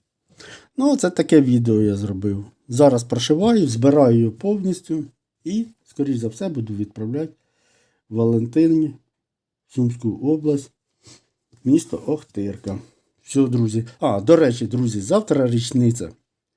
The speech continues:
Е, скажу по-русски, потому что меня смотрит двадцать пять процентов русских, с Росси-, ну, россиян из России. Завтра ровно будет год,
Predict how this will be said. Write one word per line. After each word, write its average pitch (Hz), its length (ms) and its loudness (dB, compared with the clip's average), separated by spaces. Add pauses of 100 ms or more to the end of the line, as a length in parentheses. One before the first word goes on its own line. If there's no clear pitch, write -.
(420)
Е, 117 520 0
скажу 147 420 -2
по-русски, 165 600 -2
потому 131 460 0
что 151 180 -4
меня 127 600 2
смотрит 123 440 0
двадцать 120 280 0
пять 139 240 2
процентов 120 680 -2
русских, 160 500 -4
с - 140 -8
Росси-, 120 360 -2 (100)
ну, 127 320 -2 (560)
россиян 120 720 0
из 113 200 -2
России. 110 680 -2 (1040)
Завтра 147 480 0
ровно 139 360 2
будет 120 340 -2
год, 151 360 0